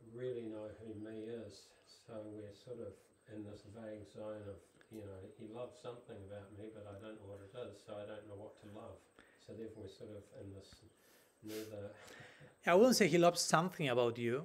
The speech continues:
Speaker 2: He loves you, no? Who you are. Of course, we may not yet have full realization of who, what the Atma is,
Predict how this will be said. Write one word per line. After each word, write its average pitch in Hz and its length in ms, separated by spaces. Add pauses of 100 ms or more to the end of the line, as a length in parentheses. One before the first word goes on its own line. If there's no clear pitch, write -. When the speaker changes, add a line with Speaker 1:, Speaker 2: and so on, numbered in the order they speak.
Speaker 2:
He - 120
loves 185 320
you, 160 280 (800)
no? 165 240 (480)
Who 175 120
you 160 200
are. 127 340 (220)
Of - 100
course, 247 240
we 190 120
may 190 120
not 180 280
yet 165 300
have 151 240
full 156 240
realization 143 800
of 127 180
who, 139 300 (240)
what 139 180
the 131 100
Atma 131 380
is, 117 340